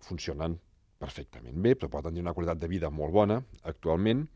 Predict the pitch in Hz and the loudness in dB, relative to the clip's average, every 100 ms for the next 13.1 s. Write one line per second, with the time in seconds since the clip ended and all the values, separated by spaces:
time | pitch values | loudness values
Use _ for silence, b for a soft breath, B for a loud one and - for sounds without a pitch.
0 | b b b b b b b b 139 131 | b b b b b b b b 4 4
1 | 156 165 147 127 113 104 117 117 98 95 | 4 4 4 2 0 -2 2 4 4 4
2 | 92 104 117 - 92 98 101 101 107 120 | 4 2 0 -6 -4 0 4 6 6 2
3 | 104 - 80 80 78 - - 101 90 87 | -8 -8 -6 -4 -4 -8 -8 -4 -2 -2
4 | - 127 110 98 101 - 80 127 131 110 | 6 8 8 6 4 -2 0 2 4 4
5 | 110 95 95 113 117 - 95 92 87 80 | 6 6 6 6 6 2 0 0 0 -2
6 | 78 78 78 78 73 82 73 73 - 95 | 0 0 0 -2 -4 -8 -8 -8 -2 0
7 | 127 - 131 131 143 143 160 - 156 - | 0 0 -2 4 4 6 4 4 2 2
8 | 127 92 90 82 76 90 131 87 113 147 | -2 0 -2 -2 -4 -2 0 0 2 2
9 | 143 185 110 92 92 - 76 73 - B | 2 0 0 -2 -4 -6 -8 -8 -12 B
10 | B - 107 - 110 110 117 107 98 92 | B 0 0 2 2 4 4 2 0 2
11 | 90 87 95 90 87 87 87 - 87 87 | 2 2 2 4 4 2 -4 -10 0 2
12 | 82 85 82 87 80 73 80 - 104 90 | 4 2 0 -2 -4 -6 -6 -2 0 0
13 | 92 | -2